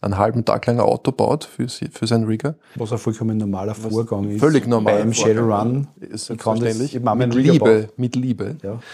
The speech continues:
Speaker 2: Und Waffen.
Speaker 1: Genau. Und die erste Szene war, ein Konzernpanzer zerschießt das Auto vom Rigger. <laughs> Und ich hab mir damals gedacht, ich hätte die Geschichte anders erzählt. <laughs>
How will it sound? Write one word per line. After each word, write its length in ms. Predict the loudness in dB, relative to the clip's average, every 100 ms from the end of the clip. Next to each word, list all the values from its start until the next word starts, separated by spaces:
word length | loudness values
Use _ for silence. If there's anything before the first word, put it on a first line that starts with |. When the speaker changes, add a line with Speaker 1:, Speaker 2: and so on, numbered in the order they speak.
| -20 -6
Speaker 2:
Und 200 | -2 0
Waffen. 400 | -2 -6 -16 -16 _
Speaker 1:
Genau. 440 | 2 4 6 4 -2 _
Und 200 | -4 0
die 120 | 2 2
erste 280 | 0 0
Szene 380 | 0 0 0 2
war, 240 | 4 4 2
ein 320 | -4 -8 -6
Konzernpanzer 920 | -6 -2 -2 -2 -4 -8 -8 -8 -6
zerschießt 460 | -6 -4 -4 -2
das 120 | -4 -4
Auto 280 | -6 -8
vom 200 | -4 -2
Rigger. 540 | -2 2 2 2 4 4
<laughs> 1120 | 4 0 4 0 0 -2 2 2 2 0 0 -2 -16 -16 -14 2
Und 100 | 4
ich 40 |
hab 60 | 6
mir 60 |
damals 260 | 6 4 4
gedacht, 200 | 2 0 -2 -20 _ _ -10
ich 160 | -6
hätte 140 | -6 -8
die 100 | -12
Geschichte 300 | -12 -12 -12
anders 240 | -12 -14
erzählt. 520 | -14 -12 -8 -8 -10 -10 -8 -4 0
<laughs> 80 | 2